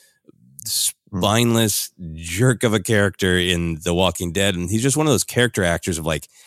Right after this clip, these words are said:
Speaker 2: if there's a movie where Xander Berkeley orders a, a cappuccino, the movie's gonna be about ten percent better 'cause he's just that great of a wry, sarcastic, uh, clever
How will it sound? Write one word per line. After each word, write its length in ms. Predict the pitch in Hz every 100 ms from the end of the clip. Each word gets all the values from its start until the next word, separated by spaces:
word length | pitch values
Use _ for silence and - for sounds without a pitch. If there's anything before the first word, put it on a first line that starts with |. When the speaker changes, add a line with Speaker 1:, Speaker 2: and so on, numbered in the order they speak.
| - -
Speaker 2:
if 120 | 113
there's 180 | 190 254
a 60 |
movie 480 | 185 117 143 165 185
where 240 | 156 98 90
Xander 440 | 78 113 139 120
Berkeley 680 | 82 73 120 127 147 143 98
orders 420 | 76 120 135 110
a, 320 | 98 92 90 -
a 240 | 92 80
cappuccino, 720 | - 120 101 - 123 139 147 - _
the 60 | 123
movie's 280 | 151 220 196
gonna 200 | 175 113
be 180 | 131
about 360 | 127 85 110 101 _
ten 280 | 104 143 143
percent 540 | 117 - 110 98 85
better 380 | 78 87 71 69
'cause 180 | - 95
he's 180 | 98 82
just 220 | 117 - 90
that 300 | 98 107 110 - 82 -
great 480 | 104 95 98 90 - _ _ _ _ _
of 160 | 98
a 140 | 78 78
wry, 680 | 78 87 90 90 90 87 90 _ -
sarcastic, 1080 | - 82 - 98 85 82 - 82 76 - - _
uh, 380 | 92 76 67 67 71 65 _ _ 98
clever 720 | - 92 101 110 87 82 71